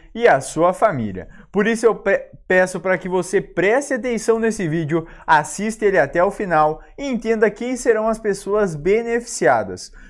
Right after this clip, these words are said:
pois o I N S S já anunciou, foi publicado no Diário Oficial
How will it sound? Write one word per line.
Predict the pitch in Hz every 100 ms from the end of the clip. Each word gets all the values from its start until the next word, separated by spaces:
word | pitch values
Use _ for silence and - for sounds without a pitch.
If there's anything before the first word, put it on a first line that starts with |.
| -
pois | 147 151 156
o |
I |
N | 175 180
S | 170 160 165
S | 143 139 143
já | 131 127
anunciou, | 165 240 240 180 180 - - _
foi | - 208 262
publicado | 269 226 240 - 135 120 131
no | 156 160
Diário | 127 147 151 -
Oficial | 254 269 262 - 170 170 170 -